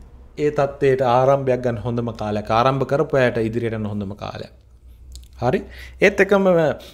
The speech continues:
ඔබ දැනටත් කරන ව්‍යාපාර වලින් සාර්ථක භාවය අත් කරන්න පුළුවන්. ඒකට පොඩි වෙනසක් කරන්න හැබැයි. ඔබ කරන ව්‍යාපාර දැන්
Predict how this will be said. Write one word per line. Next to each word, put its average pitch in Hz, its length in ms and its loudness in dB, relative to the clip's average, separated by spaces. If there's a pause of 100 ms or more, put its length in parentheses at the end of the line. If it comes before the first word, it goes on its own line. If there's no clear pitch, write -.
(100)
ඔබ 131 160 -4
දැනටත් 135 360 0
කරන 147 260 -2
ව්‍යාපාර 135 400 2
වලින් 131 180 -2
සාර්ථක 127 380 0
භාවය 123 180 4
අත් 117 160 -2
කරන්න 113 240 -4
පුළුවන්. 110 320 -2
ඒකට 214 220 2
පොඩි 247 180 0
වෙනසක් 165 380 0
කරන්න 92 240 -8
හැබැයි. 101 180 -6
ඔබ 156 140 -2
කරන 160 200 2
ව්‍යාපාර 147 380 4
දැන් 156 220 -2